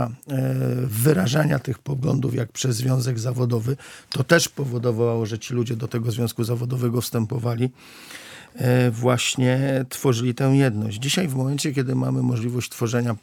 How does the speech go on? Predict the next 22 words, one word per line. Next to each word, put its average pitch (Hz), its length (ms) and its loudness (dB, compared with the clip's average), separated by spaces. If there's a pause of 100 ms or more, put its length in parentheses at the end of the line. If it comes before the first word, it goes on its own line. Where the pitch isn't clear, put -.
(500)
e, 113 360 -2 (180)
<clears throat> 165 400 6
demokratycznych 131 680 2
partii 110 460 -2 (1000)
jako 131 280 2
bytów 123 360 0
politycznych, 123 720 -2 (260)
no 151 120 4
to 165 240 2 (120)
ru-, 131 340 2
ludzie, 131 460 2
e, 123 340 -4
w - 100 -8
sensie 120 360 0
politycznym 127 720 0 (300)
ze 131 160 0
swoimi 127 480 0 (240)
poglądami 120 600 0
utożsamiają 117 680 0
się 113 140 -4
z - 60 -8
poszczególnymi 110 680 -2